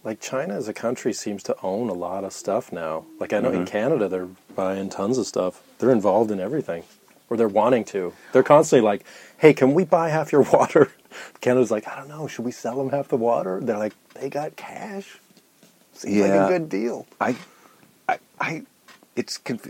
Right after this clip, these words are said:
Speaker 2: I, it's beyond the scope of my understanding to,
Speaker 1: Yeah, I don't know.
Speaker 2: like, how did, how did,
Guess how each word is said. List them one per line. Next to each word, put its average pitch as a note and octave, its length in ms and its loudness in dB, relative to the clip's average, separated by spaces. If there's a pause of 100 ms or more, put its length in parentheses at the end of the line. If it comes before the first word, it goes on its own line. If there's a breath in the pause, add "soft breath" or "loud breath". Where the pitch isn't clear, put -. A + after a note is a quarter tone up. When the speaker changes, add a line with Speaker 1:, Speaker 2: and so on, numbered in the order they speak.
Speaker 2:
I, G#2+ 120 4
it's G2+ 260 -4
beyond B2 320 4
the F2+ 60 -2
scope F2+ 280 2
of D#2+ 100 -6
my E2 220 2
understanding E2 600 0
to, - 120 -4
Speaker 1:
Yeah, G#2+ 160 2
I - 20 0
don't G2+ 140 -4
know. F#2 160 -2
Speaker 2:
like, F2 200 2
how B2+ 360 2
did, D#3 340 -2
how C#3+ 320 2
did, C#3+ 340 -4